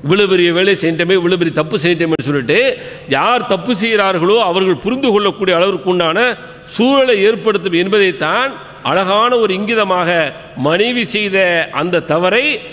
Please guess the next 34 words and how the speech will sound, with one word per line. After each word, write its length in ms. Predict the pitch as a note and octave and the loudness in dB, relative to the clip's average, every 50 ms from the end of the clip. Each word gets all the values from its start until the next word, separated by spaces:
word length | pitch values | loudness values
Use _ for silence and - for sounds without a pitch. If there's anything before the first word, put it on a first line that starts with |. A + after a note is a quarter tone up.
| - - - | -18 -12 -6
அழகான 480 | - C3+ F3+ G3+ F3+ F#3+ G#3 A#3+ B3+ | -4 -2 0 0 2 2 2 2 0
வார்த்தையை 540 | A#3+ F#3+ F3 F3 G3 - - A3 B3+ A#3+ G3+ | 0 0 0 0 0 0 -2 -4 -4 -2 0
கொண்டு 200 | F3+ A3 A3 B3 | 0 0 0 0
இறை 180 | A3+ A3 A3+ - | 0 0 -2 -2
தூதர் 260 | - G#3+ G#3 G3 F#3+ | -4 -2 0 0 2
அவர்கள் 240 | F3+ E3+ E3 F#3+ A#3+ | 2 2 2 2 0
அங்க 180 | A#3+ G#3 G#3 | 0 0 0
என்ன 100 | G#3 G#3 | 0 0
செய்றாங்க, 320 | F#3+ E3 G3 F#3 F3+ F3+ D#3+ | 0 0 0 0 0 0 0
பாடம் 280 | C3 D3 E3 F3+ F3 D#3 | 0 0 0 0 0 0
காட்டுறாங்க. 360 | C#3+ C3 A2 B2 A#2 G#2+ G2+ - - - - - - - - - - - - - - - - - - - - - - - | -2 -4 -4 -6 -6 -6 -8 -12 -18 -20 -20 -20 -20 -20 -20 -20 -20 -20 -20 -20 -20 -20 -20 -20 -20 -20 -18 -18 -10 -6
அதே 220 | - C#3 F3 G#3 A3 | -2 0 2 2 2
மாதிரி 200 | A3+ G#3+ G3 E3+ | 2 2 2 2
அடுத்து 300 | F#3 G#3 A#3 F#3+ A#3+ A3 | 0 0 -2 -2 0 2
ஒரு 140 | G#3 F#3+ | 2 2
செய்தி, 280 | C3+ D#3 F#3 G3 F#3 F3 | 0 0 -2 0 0 -2
என்ன 200 | E3 E3+ F#3+ G3 | -2 0 -2 -2
செய்தி 220 | D3 F3 F#3 F3 | 0 0 0 0
நடக்குது 340 | E3 D#3+ E3+ F3+ D3 E3 D#3+ | 0 0 0 0 0 -2 -2
அப்படின்னு 160 | D3 D3 D3 | 0 -2 -4
சொன்னா, 460 | C3 - C#3+ C3+ C#3+ D#3+ F#3+ A3+ A3+ F3 - - - - - - - - - - - - - - - | -4 -2 -2 0 2 2 0 0 -2 -6 -12 -18 -20 -20 -20 -20 -20 -20 -20 -20 -20 -20 -16 -6 -2
நபிகள் 280 | C3 D#3+ G#3 A3 A3+ | -2 0 0 0 0
நாயகம் 480 | G#3+ G3+ G3 F#3+ F3+ E3+ D#3+ - D#3+ E3+ | 2 0 0 0 0 -2 -4 -4 -4 -4
ஸல்லல்லாஹு 340 | F#3+ G#3 G3+ F#3+ F3+ E3+ F3 | 0 0 0 0 0 0 0
அலைஹி 100 | E3+ D#3+ | -2 -2
வஸல்லம் 140 | E3 E3+ E3 | -2 -2 0
அவர்கள் 260 | D#3+ D#3 D#3 E3 E3+ | 0 0 0 0 0
அந்த 140 | D#3 D3+ D3+ | 0 0 -2
இயல்பை 400 | D#3+ G3+ A#3 A#3+ A3+ G#3 G3 D3+ - | 0 -2 -2 -2 -2 -2 -2 -2 -2
புரிஞ்சுக்கிட்டு 800 | G#3 B3+ A#3+ A3+ G#3+ F#3 E3 C#3 E3 E3+ F#3 G#3 A3+ - - - | -2 -2 0 0 -2 -2 -2 0 2 2 2 2 0 -2 -4 -2
எவ்வளவு 320 | C#3+ D#3+ F#3+ G3 F#3 F3+ | -2 0 2 2 0 0
இங்கிதமா 220 | G3 G#3 A#3 A3 G#3 | 0 -2 0 0 0
நடக்கிறாங்க 380 | F#3+ F3+ F3 F3 E3+ D#3+ D3 | 0 -2 -2 -2 -2 -2 -2
பாருங்க. 340 | D3 D3 D3 C#3 C3 A#2 | -2 -2 -2 -2 -2 -4